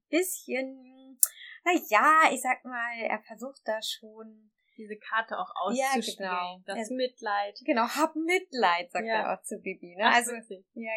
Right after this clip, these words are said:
Speaker 1: genau.
Speaker 2: Das war jetzt super.
Speaker 1: Ja, also da finde ich schon, dass er da manchmal so ein bisschen mehr Glück hat, als er vielleicht so erwarten könnte. Und er ist ja auch dann so ein bisschen so, dass er, ja, das schon auch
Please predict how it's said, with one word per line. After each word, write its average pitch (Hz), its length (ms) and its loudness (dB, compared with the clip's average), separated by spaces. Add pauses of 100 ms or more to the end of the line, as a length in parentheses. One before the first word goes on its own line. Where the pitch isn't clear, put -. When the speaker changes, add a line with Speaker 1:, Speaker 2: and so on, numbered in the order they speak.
Speaker 1:
genau. 233 160 -8
Speaker 2:
Das 208 100 0
war 202 140 0
jetzt - 240 -12
super. 196 420 -12 (100)
Speaker 1:
Ja, 220 340 -4 (400)
also 226 200 4
da 254 140 8
finde 247 240 -8
ich 240 180 -4
schon, 285 160 -2
dass 285 200 -2
er 254 80 -6
da 226 100 -2
manchmal 247 320 -8
so 220 60 -18
ein 220 160 -20 (120)
bisschen 262 540 -6
mehr 226 300 -6 (240)
Glück 233 360 0 (120)
hat, 254 160 2 (100)
als - 520 0
er 220 280 -4 (160)
vielleicht 233 840 -2
so 226 440 -6 (480)
erwarten 226 340 6
könnte. 302 220 -2
Und 226 80 -6
er 233 140 2
ist 233 100 -2
ja 302 160 4
auch 294 60 -4
dann 285 140 -10
so 277 60 -14
ein 262 80 -18
bisschen 285 320 -8
so, 262 140 -14
dass 247 200 -8
er, 233 220 -2 (460)
ja, 226 260 -4
das 220 240 -2
schon 262 220 -6
auch - 180 0